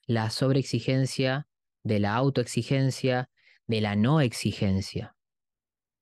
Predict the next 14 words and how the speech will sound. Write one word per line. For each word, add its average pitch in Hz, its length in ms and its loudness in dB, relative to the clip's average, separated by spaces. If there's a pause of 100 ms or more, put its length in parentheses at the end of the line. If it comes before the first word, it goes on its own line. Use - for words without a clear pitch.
(260)
Y 117 80 -4
que 143 140 0
veas 170 300 2
en 151 120 4
qué 160 120 2
punto 170 360 2
te 135 80 0
encontrás 131 760 0 (1400)
en 120 140 2
cada 143 380 0
área 139 220 2
de 120 120 2
tu 120 180 2
vida 135 440 2